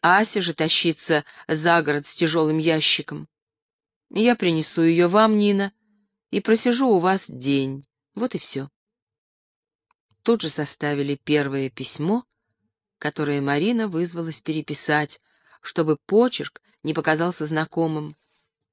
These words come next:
Она обещала точно так же переписывать и последующие письма.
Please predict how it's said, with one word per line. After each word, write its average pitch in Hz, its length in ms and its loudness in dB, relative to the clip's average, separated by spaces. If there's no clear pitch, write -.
Она 226 240 6
обещала 196 680 2
точно 240 300 0
так 175 240 2
же 160 100 -4
переписывать 190 800 -4
и 254 100 -4
последующие 151 920 -2
письма. - 460 -12